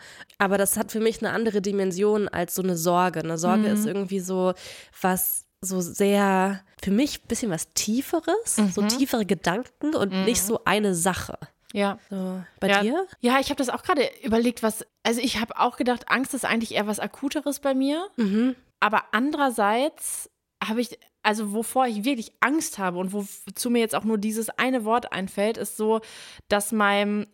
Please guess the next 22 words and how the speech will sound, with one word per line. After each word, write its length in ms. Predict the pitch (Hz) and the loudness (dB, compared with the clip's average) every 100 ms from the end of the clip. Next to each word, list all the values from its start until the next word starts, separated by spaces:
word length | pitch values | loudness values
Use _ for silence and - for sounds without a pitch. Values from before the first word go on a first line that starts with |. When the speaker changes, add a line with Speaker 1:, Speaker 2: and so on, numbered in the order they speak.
| _ - | _ 2
Speaker 3:
allerengsten 920 | 220 262 262 - 208 226 233 - 226 | 2 2 -2 -2 -2 -2 -2 -4 -4
Familienkreis 1300 | - 202 202 208 196 180 170 170 175 - 170 170 - | -2 0 0 0 0 0 -2 -4 -8 -2 0 0 -4
was 140 | 180 | -8
passiert. 600 | - 185 - 170 143 - _ | -6 -8 -6 -4 -4 -6 _
Da, 100 | 202 | 0
Speaker 1:
Aber 160 | 214 190 | 2 0
Speaker 3:
ich 120 | 208 | -4
lieg 180 | 226 226 | -4 0
manchmal 300 | 233 226 233 | -2 0 0
abends 280 | 202 220 226 | 0 0 -2
im 60 | |
Bett 140 | 208 220 | -2 -2
und 80 | |
denk 140 | 214 196 | -4 -2
mir 100 | 202 | -2
so, 140 | 190 | -2
„Scheiße, 400 | 196 - 175 170 | -4 -6 -8 -8
was 200 | 170 - | -10 -8
wäre 140 | 180 170 | -8 -6
jetzt 180 | 165 - | -8 -8
eigentlich, 300 | 123 165 - | -10 -10 -6
wenn?“ 180 | 165 | -6